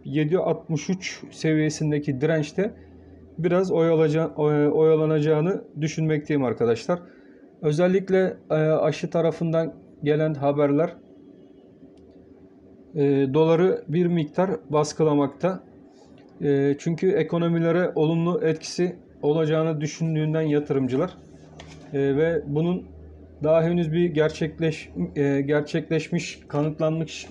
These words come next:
bir aşı bulunmadığı halde, e, devlet başkanlarının yapmış olduğu açıklamalarda, e, iki üç tane aşının gayet olumlu seyrini devam ettirdiğini, e, basındaki haberlerden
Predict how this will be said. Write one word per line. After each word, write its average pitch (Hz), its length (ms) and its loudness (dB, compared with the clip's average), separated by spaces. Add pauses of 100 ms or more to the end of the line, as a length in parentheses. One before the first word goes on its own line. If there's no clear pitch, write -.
bir 156 240 -4
aşı 156 380 -2
bulunmadığı 151 420 0
halde, 143 460 0 (800)
e, 135 80 -4 (460)
devlet 151 340 -2
başkanlarının 151 600 -2
yapmış 151 380 -4
olduğu 139 220 -2
açıklamalarda, 135 920 -2 (640)
e, 139 240 0
iki 151 260 -4
üç 175 260 -2
tane 143 220 0
aşının 151 480 -2 (1200)
gayet 151 520 0
olumlu 151 360 2
seyrini 147 540 0
devam 147 320 2
ettirdiğini, 131 600 -2 (760)
e, 135 320 0
basındaki 156 520 0
haberlerden 143 640 2